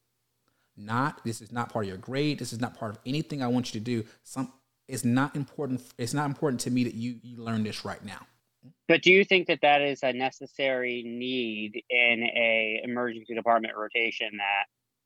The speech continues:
Speaker 2: students or learners need to have that experience?
Speaker 1: I think so. I, I'm fortunate to say that not the fir-, it doesn't need to happen the first time every time.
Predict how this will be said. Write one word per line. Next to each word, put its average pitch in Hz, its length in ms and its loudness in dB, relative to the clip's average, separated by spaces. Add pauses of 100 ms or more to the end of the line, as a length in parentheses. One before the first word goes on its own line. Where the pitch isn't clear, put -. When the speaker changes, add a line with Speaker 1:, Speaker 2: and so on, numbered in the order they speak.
(140)
Speaker 2:
students 127 360 2
or 117 140 -2
learners 117 440 2
need 127 600 -2
to 110 60 0
have 98 200 0
that 98 140 -4
experience? 95 1000 -8
Speaker 1:
I 135 40 -8
think 240 220 -2
so. 160 380 0 (260)
I, 127 180 -6
I'm 135 120 0
fortunate 147 480 -2
to 123 100 -6
say 127 280 -2
that 117 440 0 (840)
not 135 300 -2
the 135 80 0
fir-, - 340 -2
it 131 200 0
doesn't 139 180 2
need 143 120 -2
to 131 40 0
happen 127 300 0
the 113 60 0
first - 280 0
time 98 340 -4
every 101 200 -12
time. - 300 -16